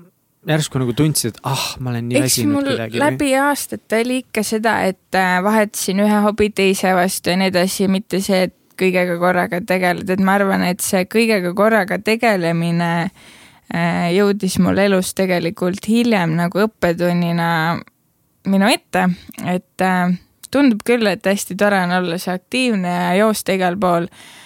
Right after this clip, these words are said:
Speaker 2: Ähm, esimene osa sellest õppetunnist on see, et ma mäletan seda, kui ma lõpetasin ära iluvõimlemise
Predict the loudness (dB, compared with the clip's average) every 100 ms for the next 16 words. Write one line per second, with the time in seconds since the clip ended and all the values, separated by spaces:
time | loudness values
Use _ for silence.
0 | -20 _ -4 -2 0 0 -2 -4 _ -10
1 | -6 -6 -10 _ _ -4 -2 2 4 4
2 | 2 0 -2 -2 -2 -2 -2 -4 -4 -4
3 | -4 -4 -6 -6 -6 -4 0 -2 -2 -2
4 | -2 -2 -4 -6 -6 -4 -4 -2 -2 -4
5 | -4 -8 -10 -6 -4 -2 -2 0 0 2
6 | 2 0 -2